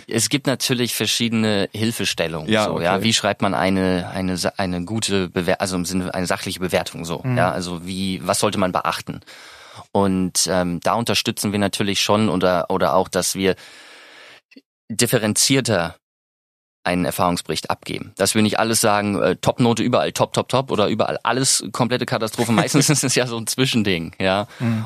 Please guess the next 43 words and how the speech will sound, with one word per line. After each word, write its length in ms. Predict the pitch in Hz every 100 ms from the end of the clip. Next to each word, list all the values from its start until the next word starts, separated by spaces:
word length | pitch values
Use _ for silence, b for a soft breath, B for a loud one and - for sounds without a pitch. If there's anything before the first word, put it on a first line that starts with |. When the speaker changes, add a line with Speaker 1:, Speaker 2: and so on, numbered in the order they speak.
| -
Speaker 1:
Und, 560 | 101 101 101 101 - -
ähm, 580 | 98 98 98 95 95 -
das 160 | 104 -
versuchen 320 | 101 110 113
wir 80 | 107
natürlich 300 | 101 107 -
schon 160 | 107
auch 100 | 107
zu 140 | - 101
vermitteln, 400 | 101 95 98 95
dass 160 | 90
wir 60 | 92
sagen, 260 | 95 92 87
"Schauen 220 | 95 101
Sie 60 |
mal, 160 | 98 87
bitte 260 | 95 98 90
sehen 180 | 95
Sie 60 | 92
es 80 | -
differenziert." 800 | 98 92 90 87 - 117 110 - B B B B B -
Und, 540 | 92 92 92 90 -
ähm, 400 | 90 87 87 82 -
da 320 | 90 85 85
wollen 140 | 95 92
wir 60 |
natürlich 360 | 92 - 90 82
schon 160 | 95 78
auch 140 | -
unsere 320 | 95 92 87
Hilfe 300 | 85 87 -
anbieten, 480 | 87 90 87 76 73 _
Speaker 2:
Ich 80 | 127
Speaker 1:
ja. 60 | 135
Speaker 2:
hab 60 |
eine 60 | 139
richtig 220 | 147 135
gute 140 | 127 123
Idee. 280 | 110 104 90 - _ B B _
Wie 240 | 98 143 202
schreibt 380 | - 185 214
man 160 | 123 104
denn, 300 | 92 107